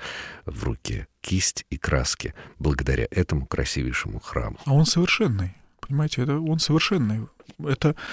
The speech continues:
Speaker 2: одно из самых величайших творений архитектуры за всю историю человечества. Вот, э, он небольшой,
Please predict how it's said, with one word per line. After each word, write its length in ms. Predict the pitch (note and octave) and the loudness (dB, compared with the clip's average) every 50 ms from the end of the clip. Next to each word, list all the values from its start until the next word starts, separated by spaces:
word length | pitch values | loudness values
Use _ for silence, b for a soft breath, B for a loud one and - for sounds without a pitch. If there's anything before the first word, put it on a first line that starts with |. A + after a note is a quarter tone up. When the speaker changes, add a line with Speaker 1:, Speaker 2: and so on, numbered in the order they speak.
| B B B B | B B B B
Speaker 2:
одно 240 | B2+ A2+ C3 D#3 D3+ | 6 8 10 10 10
из 80 | B2 | 8
самых 500 | - - - - D#3+ F3 F3 E3+ D3+ - B2 | 8 6 8 10 10 10 10 8 6 6 4
величайших 640 | B2+ A#2+ A#2 A2+ - - C3+ C3+ - - A#2 - | 4 4 4 4 4 6 6 6 6 4 2 0
творений 560 | - - A2 A2 A2+ A#2 A#2 A2 G#2+ G#2 G#2 | 2 2 4 6 6 6 6 4 4 2 2
архитектуры 720 | G2+ F#2+ F#2+ - - G#2+ G#2 - G#2 - - - G#2+ G#2+ G2+ | -2 -4 -4 -4 -4 -6 -4 -4 -6 -4 -2 -2 -2 0 0
за 120 | G#2 G2+ | -2 -2
всю 160 | - - - A2+ | -2 -2 -4 -4
историю 280 | - - - F#2+ F#2+ | -4 -4 -4 -4 -2
человечества. 640 | - - F#2+ F#2+ G2 F#2+ G#2 - - - - - - - _ _ | -2 -2 -2 -2 -4 -4 -4 -6 -6 -6 -8 -10 -12 -20 _ _
Вот, 220 | - A#2+ C3 - B B B B B B B B B B B | -2 -2 -2 -2 B B B B B B B B B B B
э, 320 | - A#2 G#2 G#2 A#2+ - - E3 - - | 4 4 6 6 4 2 -4 -8 2 6
он 120 | D#3+ D#3+ | 8 8
небольшой, 600 | F3 E3 E3+ E3+ D#3+ - - B2 A2+ G#2+ G#2 | 8 8 8 6 6 6 4 4 4 2 2